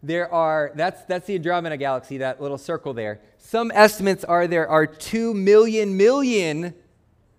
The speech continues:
galaxies that are as packed full of stars as that image. Now, the whole point of me showing you that, hopefully, is that you cannot fathom that.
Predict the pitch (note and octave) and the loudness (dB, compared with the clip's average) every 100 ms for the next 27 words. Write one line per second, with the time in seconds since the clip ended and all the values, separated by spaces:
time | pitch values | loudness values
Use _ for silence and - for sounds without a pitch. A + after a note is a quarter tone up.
0 | _ - G3+ A3 G#3+ G#3+ D3 C3 C3 C3 | _ 0 4 4 2 -2 -6 -4 -8 -12
1 | _ _ _ _ _ - F3 F3 E3+ D#3 | _ _ _ _ _ -4 0 2 0 -2
2 | - - - G#3 - - G3+ F3+ - - | -10 -10 -4 -2 -4 0 2 2 0 4
3 | D#3+ D#3 D3 C#3+ - _ - C#3+ C#3 C3+ | 6 6 4 -2 -14 _ -8 -4 0 0
4 | B2 G2+ D2+ _ _ _ _ _ _ _ | -2 -6 -14 _ _ _ _ _ _ _
5 | _ _ _ _ _ _ _ _ _ _ | _ _ _ _ _ _ _ _ _ _
6 | _ D3+ D3 C3+ - _ _ _ _ _ | _ -4 -2 -2 -4 _ _ _ _ _
7 | _ _ _ C3 C3 A#2 _ C3+ D3+ D3 | _ _ _ -20 -20 -20 _ -4 -4 -2
8 | C4 F#3 - G#3+ G3 C#3+ - C#3+ C3+ C3 | -2 -4 -4 -2 -2 -4 -6 -8 -6 -10
9 | - F#3 G3+ D#3 A#2+ A#2 A2 G#2+ A2 D3 | -8 -6 -4 -4 -6 -6 -2 -2 -2 -2
10 | G#3+ G#3+ D3 B2+ A#2+ C3+ C#3 C3+ D3 F#3 | -2 0 -2 -2 -4 -6 -6 -10 -8 -10
11 | - F#3 D3 C3 C3+ - B2 A#2+ A2+ G2+ | -10 -12 -6 -4 -4 -6 -4 -4 -4 -8
12 | F2+ E2 D2+ | -10 -10 -12